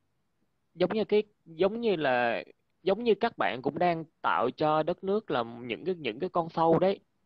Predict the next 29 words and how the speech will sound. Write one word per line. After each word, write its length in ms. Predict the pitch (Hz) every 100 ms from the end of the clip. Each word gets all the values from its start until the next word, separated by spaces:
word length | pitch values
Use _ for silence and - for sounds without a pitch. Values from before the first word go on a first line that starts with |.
| _ _ _ _ _ _ _ _ _ _ _ _ _ -
Thay 160 | 190
vì 180 | 185 156
các 240 | - 202 -
bạn 360 | 110 127 147 - -
chung 220 | 185 170
tay 280 | 170 160 160
để 180 | 139 -
mà 140 | 143
bảo 220 | 123 107 135
vệ 160 | 107
đất 180 | 131 -
nước 200 | 202 220
thì 80 | 175
bây 140 | 135
giờ 120 | 139
các 200 | 120 190
bạn 240 | - - 135
lại, 160 | 113 - _ _ - - -
lại 120 | 120
chung 240 | 180 175
tay 200 | 170 165
với 140 | 160 185
cái 100 | 208
lũ 200 | 131 117
Bao 200 | 151 147
Que 220 | 151 147
để 100 | 131
các 140 | 175 -
bạn 300 | 87 123